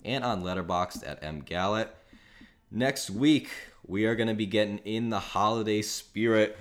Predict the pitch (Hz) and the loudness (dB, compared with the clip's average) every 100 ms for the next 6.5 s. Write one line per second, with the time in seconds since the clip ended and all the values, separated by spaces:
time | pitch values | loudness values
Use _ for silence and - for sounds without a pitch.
0 | - 95 98 107 107 107 107 104 104 - | -10 -4 0 0 0 0 2 2 0 -4
1 | 90 110 113 110 110 - 101 107 113 107 | 0 2 2 2 -2 -2 -2 0 2 0
2 | 104 101 104 101 95 85 101 104 98 - | 0 -2 -2 -2 -4 -2 0 0 -2 -4
3 | 98 107 104 104 101 107 104 - - 104 | -2 -2 -2 -2 0 0 -2 -10 -20 -12
4 | - 92 92 - 101 117 123 - 113 107 | -4 -4 -4 -6 -2 0 -2 -2 0 2
5 | 107 110 110 107 - - 82 87 98 107 | 0 0 0 -2 -8 -8 -4 -2 -2 -2
6 | 98 107 101 107 107 | 0 0 0 0 0